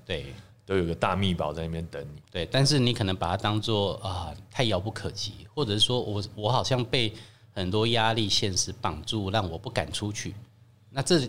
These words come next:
Speaker 1: 这部片子《男人与他的海》的两位主角会告诉你说，不管你做的什么样的选择，一定，一定都要带，付出代价，没有那么好康的事情，
Speaker 2: 嗯。
Speaker 1: 就是你可以爽爽的去完成你的梦想。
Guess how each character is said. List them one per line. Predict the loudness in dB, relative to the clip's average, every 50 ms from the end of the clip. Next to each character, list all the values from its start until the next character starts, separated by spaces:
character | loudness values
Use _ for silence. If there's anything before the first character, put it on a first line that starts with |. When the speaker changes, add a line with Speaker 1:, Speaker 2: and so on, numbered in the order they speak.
| 0 0
Speaker 1:
这 | 0
部 | 2 2 2 0
片 | 2 2 2 2
子 | 4 2
《男 | 4 4 4
人 | 4 4
与 | 2 2
他 | 2 2 2
的 | 2 2
海》 | 0 -2 -2
的 | -2 -2
两 | -2 0 0
位 | 0 0
主 | 0 -2 -2
角 | -4 -2
会 | -2 -2 0
告 | 0 0 0
诉 | 0 -2 -2
你 | -4 -6 -8 -6
说， | -6 -4 -6
不 | -4 -4 -2
管 | 2 2 2 2
你 | 0 -2
做 | -4 -2 -2 -2 0
的 | 0
什 | 0 -2 -2
么 | -2 -4
样 | -4 -4
的 | -2 -4
选 | -4 -4 -6 -6 -8 -10
择， | -14 -16 -16 -20 -20 _ -20 -20 -20 _ -20 -20 _ _ _ _ _ _ _ _ _ _ -6
一 | -2 2
定， | 2 4 4 2 0 -2 -6
一 | -2
定 | 0 2 2 4
都 | 4 4
要 | 4
带， | 4 2 0 0 -2 -6 -12
付 | -12 -8 -6 -4
出 | -4 -4 -2
代 | -2 -2 -2 -2
价， | -2 -4 -6 -2 0
没 | 2
有 | 2 2
那 | 2 2
么 | 0
好 | 0 0 0 -2 -4
康 | -4 -4 -4 -2 -2
的 | -2 0
事 | 0 2 2 2
情， | 2 0 -2 -4 -6
Speaker 2:
嗯。 | -10
Speaker 1:
就 | -12 -12
是 | -10 -8
你 | -8 -8
可 | -8 -4 -4 -4
以 | -2 -2
爽 | -4 -4 -4 -4
爽 | -2 -4 -4 -4
的 | -8 -8
去 | -6 -4
完 | -4 -4 -4
成 | -6 -8 -8 -10
你 | -10
的 | -8 -6
梦 | -6 -6 -6 -6
想。 | -8 -12